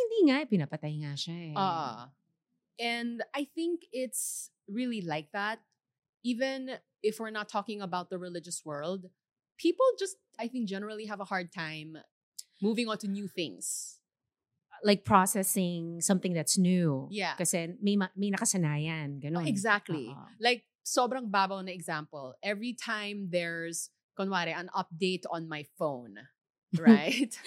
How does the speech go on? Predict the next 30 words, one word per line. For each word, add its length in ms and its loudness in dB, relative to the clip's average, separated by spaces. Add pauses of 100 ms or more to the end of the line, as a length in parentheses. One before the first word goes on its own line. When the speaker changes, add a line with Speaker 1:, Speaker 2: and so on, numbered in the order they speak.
(140)
Speaker 1:
<laughs> 240 -8
I 240 8
can't 200 4
Speaker 2:
And, 40 -4
Speaker 1:
wait 120 4
to 120 4
Speaker 2:
and 20 -2
Speaker 1:
hear 200 10
this. 440 4
Speaker 2:
It, 140 0
hindi. 400 0
I 180 -6
mean, 140 -8
it's 140 -8
like, 220 -2
for 160 -2
me, 320 -6
when 140 0
I 100 -2
see 260 -6
an, 220 -6
a 60 -8
software 500 -2
update 300 0
on 140 -4
my 120 -8 (140)
phone, 480 -4
I 140 -4
know 380 0
that 260 2